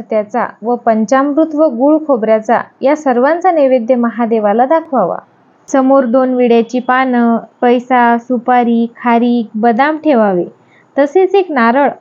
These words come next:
महादेवाच्या पिंडीजवळ ठेवावा. त्यानंतर आरती करावी. तसेच हरतालिकेची कथासुद्धा आवर्जून ऐकावी.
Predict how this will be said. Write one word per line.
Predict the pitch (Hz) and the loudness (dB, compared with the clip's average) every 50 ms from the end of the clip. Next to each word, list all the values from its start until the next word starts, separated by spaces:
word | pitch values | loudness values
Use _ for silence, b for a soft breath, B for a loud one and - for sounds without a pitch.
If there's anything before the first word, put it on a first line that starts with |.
| _ 220 | _ -4
महादेवाच्या | 226 233 226 240 285 269 269 294 294 285 277 285 311 302 | -2 -2 -2 -2 -2 0 0 0 0 0 0 0 -2 -2
पिंडीजवळ | 311 277 240 226 214 233 226 214 233 247 277 | 0 0 0 2 2 0 0 0 0 0 -2
ठेवावा. | 277 277 294 311 302 254 214 196 190 - - _ _ _ _ _ _ _ _ _ _ _ _ _ _ - | -2 -2 -4 -2 -2 0 -2 -4 -6 -8 -12 _ _ _ _ _ _ _ _ _ _ _ _ _ _ -2
त्यानंतर | 294 294 330 359 359 359 349 381 381 | -2 0 2 2 2 2 2 0 0
आरती | 349 277 226 208 208 208 - 294 | 0 0 0 -2 -2 -4 -4 -6
करावी. | 294 - 320 262 233 202 185 185 185 - - _ _ _ - | -2 -2 -2 -2 -2 -2 -4 -6 -8 -12 -16 _ _ _ -6
तसेच | 247 254 247 277 277 269 269 - - | -6 -4 -2 -2 -4 -4 -4 -10 -6
हरतालिकेची | 226 262 247 247 254 277 262 233 233 226 220 240 240 226 240 254 | -4 -4 -4 0 0 0 2 2 0 0 0 -2 -2 -2 -4 -8
कथासुद्धा | 240 - 240 220 226 - 302 320 320 339 311 233 214 262 233 220 - - | -4 -2 -2 -2 0 0 -2 0 0 0 0 2 2 0 0 0 -2 -4
आवर्जून | - 208 214 220 233 240 240 240 240 330 381 381 | -2 0 2 2 2 2 2 2 2 2 2 2
ऐकावी. | 320 240 - - 202 190 180 - | 0 0 -2 -4 -4 -6 -6 -8